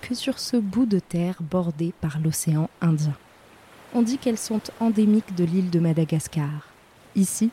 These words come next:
la vie a donc évolué en vase clos, coupé du reste du monde. Et elle s'est développée de façon inattendue, spectaculaire,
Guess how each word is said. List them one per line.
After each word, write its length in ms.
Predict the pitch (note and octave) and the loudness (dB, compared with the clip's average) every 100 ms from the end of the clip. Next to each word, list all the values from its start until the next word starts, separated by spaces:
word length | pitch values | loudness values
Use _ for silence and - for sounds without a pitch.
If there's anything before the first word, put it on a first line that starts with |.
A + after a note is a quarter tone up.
| - - - A#3 | -4 -20 -6 -2
la 100 | A#3 | 0
vie 180 | B3 | 0
a 100 | C#4 | 0
donc 260 | G3+ A3+ A3+ | 2 0 2
évolué 440 | F#3+ G3 G3 A3 - | 0 2 2 2 2
en 160 | F3+ | 0
vase 380 | E3+ E3+ F3+ - | 2 2 0 0
clos, 260 | - E3 D#3 - - | -4 -2 -2 -6 -2
coupé 420 | D4+ - G#3 A#3 - | -2 0 -2 -2 -4
du 100 | F3 | -4
reste 360 | E3+ F3 - E3+ | -2 -4 -2 -2
du 180 | D3 | 2
monde. 340 | D#3 C#3+ C#3+ D3+ - _ - | 0 0 -2 -8 -16 _ 0
Et 80 | A#3 | 2
elle 160 | A#3 | 2
s'est 180 | - A#3+ | -2 0
développée 480 | G#3+ G#3 A3 - A#3 | 0 2 0 0 -2
de 120 | G3+ | -2
façon 520 | - F#3 - F#3+ F#3 - - | -2 -4 -2 -2 -4 -4 2
inattendue, 840 | G#3+ G3+ F#3 - F3 D#3+ D3 - _ _ _ | 4 4 2 0 0 0 -6 -16 _ _ _
spectaculaire, 1200 | - - - D4 - - A#3 - F3 D#3+ C#3+ C3 | -10 -8 -4 -4 -4 -6 -6 -4 -2 0 -2 -6